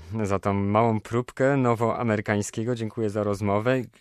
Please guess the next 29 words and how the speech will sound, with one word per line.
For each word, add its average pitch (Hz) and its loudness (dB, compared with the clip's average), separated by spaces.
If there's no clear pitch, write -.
i 123 -2
zainteresowanych 120 0
na 117 0
pewno 139 2
można 127 2
odesłać 127 -2
jeszcze 127 -8
do 117 0
internetu, 117 0
bo 82 -4
oczywiście 92 -8
wszystko - -4
jest 87 -2
w 82 -8
internecie 87 -6
teraz. 85 -10
Też 110 -4
Nowa 104 4
Ameryka 92 0
na 95 0
stronie 104 0
w 90 -6
w 139 2
w 107 0
kropka 98 0
nowa 107 2
minus 98 -2
ameryka 85 -6
kropka 82 -10